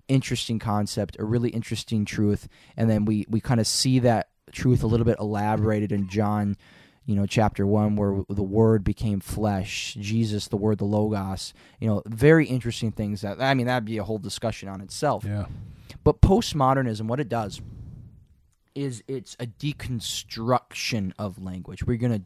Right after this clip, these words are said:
Speaker 1: deconstruct language to get to the underlying political or sexual agenda. Uh, w-, you know, I'm going to, in
Speaker 2: Or
Speaker 1: this
Speaker 2: power, you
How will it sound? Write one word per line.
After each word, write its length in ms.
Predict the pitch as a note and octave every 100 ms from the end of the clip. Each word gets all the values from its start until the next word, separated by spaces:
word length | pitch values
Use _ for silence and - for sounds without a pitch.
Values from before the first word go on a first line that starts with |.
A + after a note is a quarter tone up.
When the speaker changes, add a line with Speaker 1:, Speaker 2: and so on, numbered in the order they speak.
| _
Speaker 1:
deconstruct 1000 | E3 D3+ - C3+ A2 - - D3 - -
language 500 | A#2+ A2+ G#2+ A2 -
to 100 | B2+
get 320 | G2 - D#3 - -
to 200 | C3+ B2
the 180 | A#2 -
underlying 840 | C#3+ D3 D3 C#3+ B2+ B2 B2 B2 A2+
political 800 | - A#2+ C3 C#3+ C#3+ - C#3+ C#3+
or 120 | A#2+
sexual 640 | G#2 - D3 - - C3+ A#2+
agenda. 720 | G#2 G2+ A#2+ B2+ A2+ F#2 - _ - - - -
Uh, 240 | - A#2 G#2 - -
w-, 320 | - A2 F#2 C#3
you 60 |
know, 160 | A#2+ G#2
I'm 220 | C#3 D#3+
going 220 | D3 D3 C3
to, 160 | B2+
in 100 | B2
Speaker 2:
Or 60 | C3
Speaker 1:
this 80 | C#3
Speaker 2:
power, 180 |
you 60 | D#3+